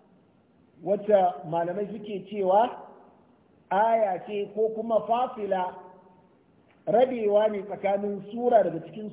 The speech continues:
surorin Alƙur'ani kamar yadda aka samu manzo Allah sallallahu alaihi wasallam yana yi. Duk aya surar da zai karanta in ya zo karanta ta yakan ce "Bismillahir Rahmanir Rahim" sannan sai karanto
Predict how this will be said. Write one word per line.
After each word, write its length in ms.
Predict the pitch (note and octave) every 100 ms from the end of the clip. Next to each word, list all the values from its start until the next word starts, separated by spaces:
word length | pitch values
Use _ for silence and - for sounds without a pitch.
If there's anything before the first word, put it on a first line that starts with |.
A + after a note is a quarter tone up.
| -
surorin 480 | B3 B3+ B3+ C4+ C4+
Alƙur'ani 880 | B3 G#3+ G3 G3+ F3+ F#3 F#3 E3+ C3+ - - - - -
kamar 220 | F3 F#3+
yadda 260 | G#3+ A3+ A3+
aka 160 | G3 F3
samu 260 | G#3+ A#3+ A3
manzo 220 | F#3 F3
Allah 400 | G3 G#3 G3 F#3
sallallahu 460 | G3 F#3+ F3+ F3+ F3
alaihi 260 | D#3+ F3
wasallam 300 | E3 F3+ D#3+
yana 220 | D#3 D3 A#2
yi. 160 | G2+ - - - - - - D3+
Duk 180 | A3+ -
aya 460 | B3 B3+ A#3+ G3 C#3+ - -
surar 340 | - A3 A#3 G#3
da 140 | F3+
zai 140 | F3 F#3
karanta 680 | F#3 F#3 D3+ D#3 D#3 - - - - _
in 180 | F3+ G#3+
ya 120 | A3
zo 140 | G#3+ A3
karanta 440 | A#3 A3 F#3 F#3
ta 100 | F#3+
yakan 420 | F#3+ G#3 G#3+ F3
ce 180 | - F#3
"Bismillahir 880 | D#3 - G#3 F#3+ F#3 E3 E3+ E3+ D#3+
Rahmanir 520 | C#3+ C3+ C#3+ D3+ C#3+ C3
Rahim" 360 | B2+ C#3 A#2 - - - -
sannan 240 | D#3+ D#3 E3+
sai 180 | F3 E3
karanto 600 | D3+ D3 C#3 D#3 C#3